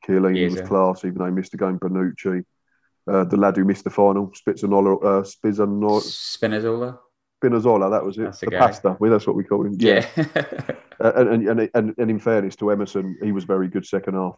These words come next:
Speaker 1: after taking an absolute belting in the first half from, from Trippier
Speaker 2: He
Speaker 1: and
Speaker 2: was.
Speaker 1: Walker. He, he recovered really well. And, and that, that says all you need to know about the Italian mentality, ability, management.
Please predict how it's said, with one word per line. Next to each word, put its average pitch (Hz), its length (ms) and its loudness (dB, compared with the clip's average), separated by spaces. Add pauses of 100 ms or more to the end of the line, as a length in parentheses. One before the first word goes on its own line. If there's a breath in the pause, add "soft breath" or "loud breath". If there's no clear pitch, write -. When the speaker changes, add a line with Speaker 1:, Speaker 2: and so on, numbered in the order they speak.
Speaker 1:
after - 260 -2
taking 92 320 -4
an 90 60 -4
absolute 92 460 -4
belting 95 340 0
in 90 80 -4
the 90 80 -4
first 92 320 -2
half 90 260 0
from, 90 260 -8
from 92 140 -6
Trippier 95 260 -2
Speaker 2:
He 95 80 4
Speaker 1:
and 90 100 4
Speaker 2:
was. 92 240 4
Speaker 1:
Walker. 92 100 4
He, 95 100 4
he 101 140 2
recovered 92 440 0
really 92 240 2
well. 92 300 2 (120)
And, 95 120 -4
and 92 200 -4
that, - 160 -4
that - 160 -2
says 92 180 -2
all 92 140 0
you 92 40 -2
need 92 200 -4
to - 80 -12
know 95 140 -4
about 90 320 -4 (220)
the 98 120 0
Italian 92 360 0
mentality, 92 640 -2 (160)
ability, 95 540 -4 (420)
management. 95 480 -4